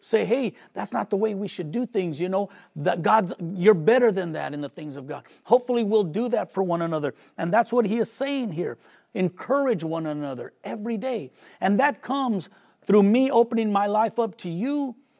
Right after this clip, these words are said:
and you opening your life up to me. Amen. In this type of relation building. So that's one of the greatest benefits that, uh, that we as believers are gonna have,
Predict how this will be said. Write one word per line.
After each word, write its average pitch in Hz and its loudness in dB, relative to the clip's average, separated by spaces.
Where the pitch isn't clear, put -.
and 175 -2
you 170 6
opening 160 -2
your 156 -2
life 156 -6
up 156 -8
to 147 -14
me. 131 -16
Amen. 143 0
In 139 0
this 151 0
type 156 0
of 156 -4
relation 151 -4
building. 127 -8
So 180 2
that's 226 8
one 240 0
of 202 -2
the 165 -2
greatest 147 -2
benefits 165 -4
that, 131 -4
uh, 151 4
that 147 4
we 196 0
as 175 2
believers 170 0
are 143 -2
gonna 165 -2
have, 143 -2